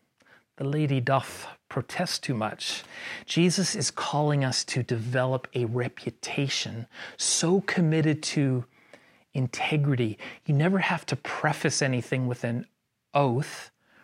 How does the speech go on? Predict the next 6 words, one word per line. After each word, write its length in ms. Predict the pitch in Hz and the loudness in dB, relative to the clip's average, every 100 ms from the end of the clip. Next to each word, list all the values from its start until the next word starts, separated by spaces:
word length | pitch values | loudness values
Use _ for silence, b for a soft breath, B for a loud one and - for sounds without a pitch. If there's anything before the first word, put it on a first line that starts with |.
| b | b
or 120 | 135 123 | -2 0
a 60 | |
statement 680 | - - - 147 202 143 - _ _ _ - | 2 2 2 0 0 -4 -8 _ _ _ -8
that 180 | 131 | -2
says, 460 | - 151 131 117 - B B | 0 2 2 0 -4 B B
"Okay, 320 | 131 - - | -2 0 -2